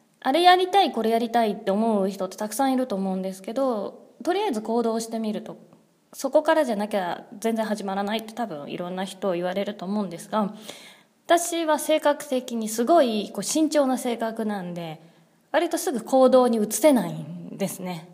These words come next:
本当は。本当は。だけど、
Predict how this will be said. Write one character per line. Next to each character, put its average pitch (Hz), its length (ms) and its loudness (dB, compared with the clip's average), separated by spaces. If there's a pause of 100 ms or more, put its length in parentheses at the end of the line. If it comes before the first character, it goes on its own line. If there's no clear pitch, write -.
本 240 220 4
当 190 220 2
は。 165 260 -6 (340)
本 208 180 2
当 170 240 -2
は。 - 180 -6 (240)
だ 339 100 0
け 294 100 2
ど、 233 240 0